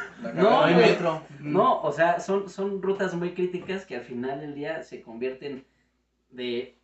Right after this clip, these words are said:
Speaker 2: el punto más cercano en transporte es Metro Observatorio o Metro
Speaker 1: Yo creo que Observatorio y Tacubaya.
Speaker 2: Tacubaya, y de ahí al ce-, al, al Centro Comercial Santa Fe es a hora veinte si te va chido, ¿no? O sea, imagínate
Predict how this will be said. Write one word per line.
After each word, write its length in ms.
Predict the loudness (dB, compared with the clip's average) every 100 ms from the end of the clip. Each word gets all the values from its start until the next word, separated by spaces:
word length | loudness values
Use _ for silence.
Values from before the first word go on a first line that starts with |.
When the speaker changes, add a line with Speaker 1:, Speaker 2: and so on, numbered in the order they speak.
| _
Speaker 2:
el 100 | -20
punto 240 | -12 -6 -2
más 140 | -2
cercano 420 | -4 -4 -6 -6
en 60 | -8
transporte 520 | -8 -8 -12 -14 -8
es 180 | -8 -10
Metro 240 | -14 -12
Observatorio 600 | -12 -12 -12 -10 -10 -8
o 40 | -6
Metro 580 | -8 -8 -8 -6 -6 -8
Speaker 1:
Yo 160 | -6 -6
creo 140 | -8 -12
que 60 |
Observatorio 520 | -14 -14 -16 -14 -14
y 20 | -14
Tacubaya. 420 | -16 -14 -12 -4
Speaker 2:
Tacubaya, 600 | -4 -2 0 0 0 -6 -14 _ _
y 140 | -14
de 100 | -6
ahí 360 | 0 0 0 -6
al 200 | -6 -6 -4
ce-, 180 | -6 -4
al, 380 | -6 -6 -10
al 160 | -8 -4
Centro 340 | -2 -2 -4
Comercial 400 | -6 -8 -8 -10
Santa 260 | -8 -8 -10
Fe 500 | -10 -8 -8 -8 -10
es 440 | -12 -18 -20 -20 _ _ _ _ _ _ _ _ _ _
a 240 | -6 -6 -6
hora 400 | -4 0 2 0
veinte 480 | 0 -2 -2 -4 -4
si 160 | -4
te 140 | -10 -4
va 220 | -4 -4
chido, 320 | -6 -8 -8
¿no? 100 | -8 -6 -8
O 60 | -12 _ _ _
sea, 180 | -10 -8
imagínate 600 | -4 -2 -2 -2 -8 -10